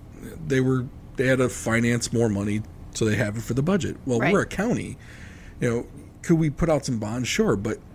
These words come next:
Speaker 1: if we have a hundred fourteen million dollar windfall, rather than spend it in this next fiscal year budget, why not put it aside? Especially if you can still increase the budget two percent according to that affordability commission.
Speaker 2: Right.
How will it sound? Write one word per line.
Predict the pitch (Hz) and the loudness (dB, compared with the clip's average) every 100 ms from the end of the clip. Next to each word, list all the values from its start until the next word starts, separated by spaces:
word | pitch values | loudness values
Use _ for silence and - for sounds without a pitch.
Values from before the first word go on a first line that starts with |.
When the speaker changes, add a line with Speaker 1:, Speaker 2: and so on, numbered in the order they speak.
| - | 0
Speaker 1:
if | 143 | 0
we | 143 135 | 4 4
have | 156 170 | 4 4
a | 123 | 4
hundred | 160 156 135 | 4 4 2
fourteen | - 143 - 127 | 0 0 2 2
million | 117 127 123 | 4 2 2
dollar | 113 98 | 2 2
windfall, | 143 127 - - - - - - - - - - - - - - - | 2 2 -4 -8 -12 -14 -16 -18 -18 -18 -18 -18 -18 -16 -16 -16 -6
rather | 117 135 156 156 | 2 4 6 4
than | 143 | 2
spend | - 143 131 | 0 0 0
it | 117 | 0
in | 113 | -2
this | 107 - | -4 -2
next | 113 - - - | -4 -6 -10 -4
fiscal | - 131 113 | 0 2 2
year | 98 | 0
budget, | 98 139 139 95 - - - - - - | 0 2 2 -2 -6 -12 -18 -18 -18 -10
why | - 131 | 0 2
not | 170 - - - - | 2 0 -8 -8 -2
put | 151 | 0
it | 139 | -2
aside? | 117 156 127 85 - - - - | -6 -6 -10 -12 -16 -20 -16 -8
Especially | 120 165 156 151 123 | -2 0 2 0 0
if | 113 - - - | -4 -10 -10 0
you | 147 | 0
can | 139 | 2
still | - 208 | 4 4
increase | 180 - 156 | 4 2 0
the | 131 | 2
budget | 139 139 - | 0 0 0
two | 147 | 0
percent | 123 110 139 139 | 0 0 0 -2
according | - - 127 127 | -4 0 0 2
to | 113 | 0
that | 110 110 | 0 -2
affordability | 120 - 127 107 120 135 104 107 - - - - | -4 0 2 2 4 4 2 -2 -14 -16 -8 -2
commission. | 110 - - - - | 0 2 -2 -6 -2
Speaker 2:
Right. | 190 151 | 0 0